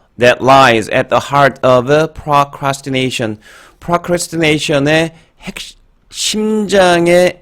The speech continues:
lies, 놓여있는 단어, 있는, 존재하는 단어. 그 단어는 바로 acrasia.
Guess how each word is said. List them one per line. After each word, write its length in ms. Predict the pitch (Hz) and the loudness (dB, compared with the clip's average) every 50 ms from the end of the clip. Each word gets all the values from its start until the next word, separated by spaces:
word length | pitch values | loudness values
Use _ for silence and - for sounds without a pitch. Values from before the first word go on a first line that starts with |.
| _ - | _ -6
lies, 600 | 110 127 135 139 135 127 120 120 113 98 92 104 | 0 2 4 6 6 4 4 2 0 -2 -4 -4
놓여있는 800 | 104 110 120 139 147 147 143 139 135 135 131 131 135 135 131 127 | -2 0 2 4 4 4 4 4 2 2 2 2 2 0 2 2
단어, 400 | 123 120 117 120 120 120 117 120 - | 2 2 2 2 0 -4 -6 -6 -6
있는, 360 | - 127 131 135 139 135 127 | -4 -2 0 0 0 -2 -2
존재하는 600 | 123 - 135 135 131 135 139 131 127 127 127 123 117 | -4 -4 -4 -4 -2 0 0 0 0 0 -4 -6 -4
단어. 400 | 120 117 113 117 117 120 120 - _ _ _ _ _ _ - - | -4 -2 -2 -2 -4 -6 -8 -12 _ _ _ _ _ _ -8 -4
그 140 | 139 143 | -2 0
단어는 420 | 143 143 127 123 123 127 135 135 120 | 0 2 2 2 2 0 0 0 2
바로 400 | 120 113 113 131 143 156 156 - - - - - _ _ - | 2 4 4 4 4 2 2 -2 -8 -20 -20 -20 _ _ -4
acrasia. 840 | 120 - - 127 117 120 120 131 - - 127 123 113 104 104 104 | -4 -2 0 2 2 4 4 2 0 -2 -2 0 0 0 0 -2